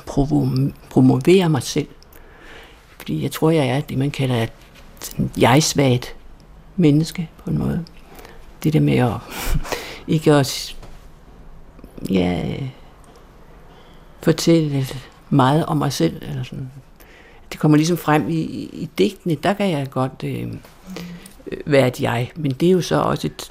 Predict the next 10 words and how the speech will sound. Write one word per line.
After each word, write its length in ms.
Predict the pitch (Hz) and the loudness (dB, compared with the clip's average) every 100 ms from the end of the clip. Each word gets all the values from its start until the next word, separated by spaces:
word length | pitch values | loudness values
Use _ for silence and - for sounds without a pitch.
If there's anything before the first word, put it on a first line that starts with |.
| - | -10
ligesom 360 | 160 147 143 - - | -2 0 0 -2 -16
flerdimensionelt 1600 | - - 160 165 185 - - 160 143 135 - 139 180 185 - - | -12 0 4 4 2 -4 -6 -2 0 0 0 0 2 0 -2 0
jeg, 300 | 120 120 131 - - - - - - - - | 2 2 -4 -12 -20 -20 -20 -20 -20 -20 -6
der 100 | - | -2
får, 260 | 131 139 127 - | 0 0 -2 -4
får 360 | - - 139 | -14 -6 0
mange 280 | 131 120 143 | 2 4 2
ting 300 | - 151 - - - - | 0 0 -2 -6 -20 -10
med, 440 | 190 151 135 135 151 - - - - - - - - - - - - - - - | 0 2 4 4 4 0 -18 -20 -20 -20 -20 -20 -20 -20 -20 -20 -20 -20 -20 -6
øh, 500 | - 117 127 120 110 | 0 4 4 4 0